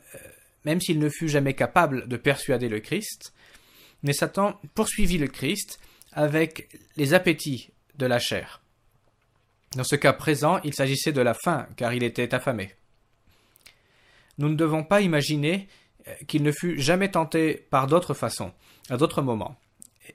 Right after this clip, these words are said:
avec d'autres appétits, car il fut tenté en toutes choses comme nous le sommes. Dans chaque catégorie de péché comme nous le sommes. Pas pour chaque péché qui peut être commis,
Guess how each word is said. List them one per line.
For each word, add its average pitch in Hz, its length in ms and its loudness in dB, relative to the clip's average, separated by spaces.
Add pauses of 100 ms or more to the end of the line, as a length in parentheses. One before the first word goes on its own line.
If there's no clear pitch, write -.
(140)
avec 131 460 0
d'autres 131 340 2
appétits, - 440 -6 (340)
car 139 160 4
il 143 80 4
fut 147 160 -10
tenté 160 300 4
en 147 120 0
toutes 196 180 -6
choses 131 340 2
comme 131 200 -2
nous 143 80 0
le 139 60 -4
sommes. 90 340 -8 (1200)
Dans 135 280 2
chaque - 520 2
catégorie 160 520 4
de 139 80 2
péché 131 400 -2
comme 135 200 0
nous 135 100 0
le 123 100 -2
sommes. 98 260 -10 (1500)
Pas 175 160 8
pour 135 180 -4
chaque 190 240 0
péché 160 420 0
qui - 140 -14
peut 135 180 0
être 143 240 0
commis, 120 380 -4